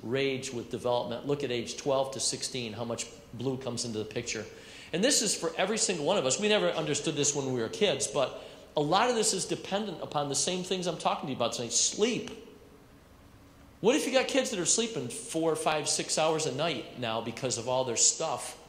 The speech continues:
You think this is gonna just happen? Or happen later, maybe? Maybe that's another theory. So think how important it is, brain development-wise, from age twelve to twenty-one.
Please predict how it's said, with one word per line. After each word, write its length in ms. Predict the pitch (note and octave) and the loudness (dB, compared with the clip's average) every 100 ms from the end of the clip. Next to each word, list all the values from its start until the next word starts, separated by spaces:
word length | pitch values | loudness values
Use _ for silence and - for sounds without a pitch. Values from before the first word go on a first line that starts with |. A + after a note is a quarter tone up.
| - - - - - - - - | -20 -20 -20 -20 -20 -20 -20 -4
You 120 | D3+ | 0
think 240 | D#3 F#3+ | 2 2
this 160 | F#3+ F3+ | 2 0
is 140 | F3+ | 0
gonna 180 | D#3 D#3+ | -2 -2
just 260 | B2 D3+ - | 0 0 0
happen? 520 | B2 B2 C#3 G#3+ C4 - - - - - - | -2 -2 0 -2 -4 -8 -16 -20 -20 -20 -6
Or 80 | C3 | -2
happen 440 | D3+ D#3 D#3 C#3+ | 0 0 0 -2
later, 300 | C#3 D3 B2+ | 0 0 -2
maybe? 440 | A2 G#2+ G2+ - - - - | -4 -4 -6 -10 -14 -16 -10
Maybe 180 | A2+ A#2 | -4 -4
that's 220 | A#2+ A#2 | -2 -4
another 260 | A2+ A2 | -4 -6
theory. 420 | - - G#2+ G2+ - - - - - - - - - - | -6 -8 -8 -10 -14 -20 -20 -20 -20 -20 -20 -20 -20 -4
So 120 | D#3 | -2
think 260 | - A3 - | 2 2 2
how 100 | G3+ | 0
important 400 | - G3+ F#3+ D3+ | 2 2 2 2
it 60 | |
is, 220 | C3 C3 | 2 0
brain 300 | - C#3+ D#3 | 0 0 2
development-wise, 760 | D3+ C3 C#3 B2 B2 A#2+ A#2 A#2+ | 2 2 0 0 0 0 2 0
from 140 | C3 | -2
age 240 | B2 A#2 - | -2 -2 -6
twelve 560 | - E3 F3 G#3 G#3 | 0 4 6 4 2
to 80 | - | -4
twenty-one. 800 | - - E3+ D#3+ C#3+ C#3+ A2 | -6 -2 -2 0 -2 -2 -2